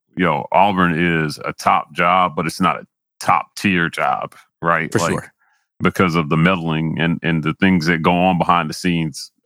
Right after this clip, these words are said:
Speaker 1: other than just coaching football that affect his ability to coach football. So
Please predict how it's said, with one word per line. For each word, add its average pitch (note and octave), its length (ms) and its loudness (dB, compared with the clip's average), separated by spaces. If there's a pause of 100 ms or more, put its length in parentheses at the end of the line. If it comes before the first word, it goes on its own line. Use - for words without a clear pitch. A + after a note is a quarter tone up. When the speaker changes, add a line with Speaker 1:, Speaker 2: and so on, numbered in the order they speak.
Speaker 1:
other F#2 300 -2
than D#2+ 340 -6
just - 240 -8
coaching - 340 -8
football D2 580 -2
that D2 140 0
affect - 440 -6 (100)
his F2 200 0
ability D#2 460 -4
to C#2+ 100 -16
coach - 260 -6
football. - 520 -10 (520)
So E2 260 0